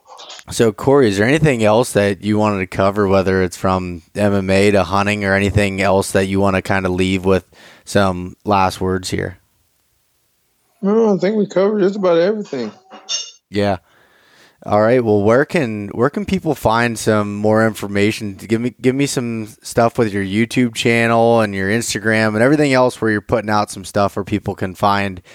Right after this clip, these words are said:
Speaker 1: some of your outdoor adventures and, and some of your lifestyle stuff too.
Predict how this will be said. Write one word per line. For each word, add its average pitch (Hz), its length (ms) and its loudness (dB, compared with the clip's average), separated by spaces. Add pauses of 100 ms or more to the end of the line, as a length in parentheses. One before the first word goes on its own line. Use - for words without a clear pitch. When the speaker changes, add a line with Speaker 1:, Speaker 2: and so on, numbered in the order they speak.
Speaker 1:
some 104 260 0
of 101 60 0
your 101 160 2
outdoor 104 380 2
adventures 104 560 -2
and, 92 320 -6
and 98 240 -2
some 101 160 -4
of 98 60 -4
your 92 80 -2
lifestyle 92 400 -2
stuff - 300 -6
too. 98 240 -4